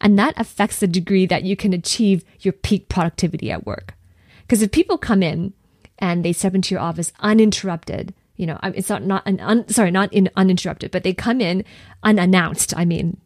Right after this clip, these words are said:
pardon me, not uninterrupted, but they come in unannounced, right? And they have what they call an emergency,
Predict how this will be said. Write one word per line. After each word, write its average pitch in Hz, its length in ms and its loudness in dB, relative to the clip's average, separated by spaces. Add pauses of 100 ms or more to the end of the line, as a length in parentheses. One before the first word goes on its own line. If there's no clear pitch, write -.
(340)
pardon 180 240 0
me, 165 100 0
not 180 340 0
uninterrupted, 175 560 0
but - 140 -6
they 175 80 -4
come 233 240 -2
in 269 160 -2 (140)
unannounced, 180 960 2 (760)
right? - 200 -8
And 175 140 0
they 170 60 -2
have 175 360 -2 (240)
what 180 220 -2
they 196 120 6
call 175 300 -6
an 185 140 4
emergency, 175 800 0